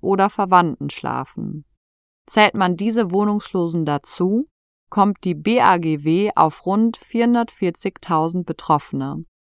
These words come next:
dreiundsiebzig Prozent davon Männer. Unter akuter Wohnungsnot leiden aber auch rund zweiunddreißigtausend Kinder und Jugendliche, so ein Sprecher der Organisation.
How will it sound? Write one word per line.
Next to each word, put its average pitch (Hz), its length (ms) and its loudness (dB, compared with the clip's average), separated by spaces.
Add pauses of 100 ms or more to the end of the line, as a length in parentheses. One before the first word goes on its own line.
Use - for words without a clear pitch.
(320)
dreiundsiebzig 202 840 2
Prozent 165 680 -4
davon 190 340 -2
Männer. 147 460 0 (640)
Unter 240 480 4
akuter 247 540 0
Wohnungsnot 185 800 0
leiden 185 380 4
aber 170 360 4
auch 151 240 -2
rund 220 300 0
zweiunddreißigtausend 175 1300 -2
Kinder 196 440 -2
und 156 160 -6
Jugendliche, 156 840 -4 (420)
so 208 160 4
ein 180 160 4
Sprecher 180 420 -2
der 170 200 -2
Organisation. 143 1120 -4